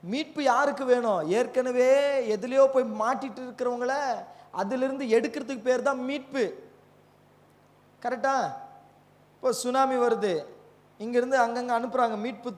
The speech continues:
மீட்பு குழுவை. அவங்க போய் என்ன பண்றாங்க? அதுல மாட்டின எல்லாரையும் என்ன பண்றாங்க? காப்பாத்தி எடுத்துன்னு வர. அப்போ மாட்டினவங்களை எடுக்கிறதுக்கு பேர் தான் மீட்பு. இங்க ஆண்டவர் அதான் செய்றாரு. நாமும் நம்முடைய குடும்பமும் நம்முடைய சபையிலையும்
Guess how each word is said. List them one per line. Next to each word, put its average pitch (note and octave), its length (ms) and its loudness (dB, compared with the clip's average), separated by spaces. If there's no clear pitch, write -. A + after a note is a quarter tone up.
மீட்பு A3 320 -10
குழுவை. G3 380 -2
அவங்க A3 220 -2
போய் C4 180 2
என்ன C4+ 120 0
பண்றாங்க? A3 440 0
அதுல G#3 200 0
மாட்டின G3 520 -4
எல்லாரையும் G3 380 0
என்ன G3 120 -6
பண்றாங்க? F3 460 -4
காப்பாத்தி E3 480 -6
எடுத்துன்னு G3 380 -6
வர. D3+ 100 -6
அப்போ F3 300 -4
மாட்டினவங்களை D4 720 4
எடுக்கிறதுக்கு B3 420 -4
பேர் A3+ 180 -2
தான் B3 180 -6
மீட்பு. B3 320 -6
இங்க D4 200 4
ஆண்டவர் F4+ 320 8
அதான் D#4+ 300 6
செய்றாரு. A3+ 420 4
நாமும் F#3 540 2
நம்முடைய F#3 280 0
குடும்பமும் G3+ 580 -4
நம்முடைய F3 320 -4
சபையிலையும் F#3+ 640 -4